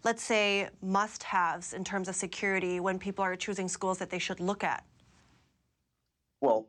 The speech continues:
Speaker 2: if I was putting a child in a school, I would talk to the school and ask those questions that are in the book. What are you doing to protect my child? Are the doors locked during the day?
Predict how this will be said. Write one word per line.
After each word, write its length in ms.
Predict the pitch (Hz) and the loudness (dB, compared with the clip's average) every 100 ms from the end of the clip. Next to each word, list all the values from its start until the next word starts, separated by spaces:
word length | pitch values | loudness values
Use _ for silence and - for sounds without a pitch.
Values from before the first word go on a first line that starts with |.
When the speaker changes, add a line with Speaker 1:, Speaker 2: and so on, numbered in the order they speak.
| - | -4
Speaker 2:
if 180 | 117 123 | -2 4
I 100 | 143 | 4
was 340 | 143 139 - - | 2 -2 -4 0
putting 240 | 147 123 | 2 4
a 40 | 113 | 2
child 320 | - 123 113 | 4 4 4
in 80 | 104 | 2
a 60 | |
school, 340 | - 127 123 110 | 2 2 4 6
I 100 | 107 | 6
would 220 | 104 98 | 4 2
talk 260 | 110 110 | 4 2
to 60 | - | 2
the 100 | 104 | -2
school 340 | - 131 127 | 2 4 4
and 100 | 101 - | 4 4
ask 300 | 110 113 - | 4 4 2
those 220 | 110 107 | 2 2
questions 580 | - 110 110 - 110 101 | 4 4 4 2 0 2
that 100 | 107 | 4
are 100 | 107 | 4
in 60 | 107 | 2
the 80 | |
book. 300 | 95 98 85 - - - - | 2 0 0 -6 -20 -10 2
What 180 | 127 | 2
are 100 | 170 | 4
you 160 | 147 143 | 4 4
doing 320 | 127 127 123 | 6 6 6
to 60 | 110 | 4
protect 420 | 110 104 117 110 | 2 2 2 2
my 140 | 110 107 | 0 0
child? 420 | - 135 107 - - | 2 4 2 0 2
Are 140 | 120 | 4
the 100 | 120 | 4
doors 440 | 117 117 156 180 104 | 4 4 4 2 2
locked 520 | 95 - - - - - - - | 2 2 -2 -12 -18 -18 -14 0
during 280 | 113 120 117 | 2 4 2
the 80 | |
day? 300 | 110 117 98 | 2 2 0